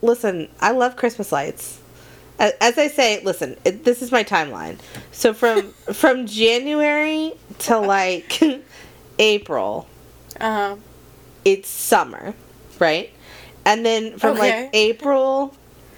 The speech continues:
Speaker 1: to, like, July, it's, it's, like, really summer.
Speaker 2: <laughs>
Speaker 1: Okay? And then right after the
Speaker 2: Uh-huh.
Speaker 1: fourth of July, it's, it's Halloween until Halloween.
Speaker 2: Oh, yeah.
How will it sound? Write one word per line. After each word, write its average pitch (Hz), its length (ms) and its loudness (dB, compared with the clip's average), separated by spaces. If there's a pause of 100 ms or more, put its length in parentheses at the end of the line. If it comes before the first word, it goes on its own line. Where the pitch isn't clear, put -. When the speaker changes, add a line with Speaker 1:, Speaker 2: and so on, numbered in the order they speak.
(200)
Speaker 1:
to, 185 800 2 (1300)
like, 190 440 0
July, 165 880 0
it's, - 440 -2 (600)
it's, 185 160 0
like, 185 160 0
really 160 480 2
summer. 85 500 -4 (720)
Speaker 2:
<laughs> - 100 -6 (480)
Speaker 1:
Okay? 185 640 0
And 214 160 2
then 214 160 0
right 226 180 4
after 233 260 -2
the 247 40 4
Speaker 2:
Uh-huh. 269 80 -6
Speaker 1:
fourth 240 220 2
of 226 80 0
July, 202 580 2
it's, 175 320 -4 (120)
it's 180 260 0
Halloween 202 840 0 (100)
until 170 280 0
Halloween. 208 420 2
Speaker 2:
Oh, - 20 -4
yeah. 196 180 -8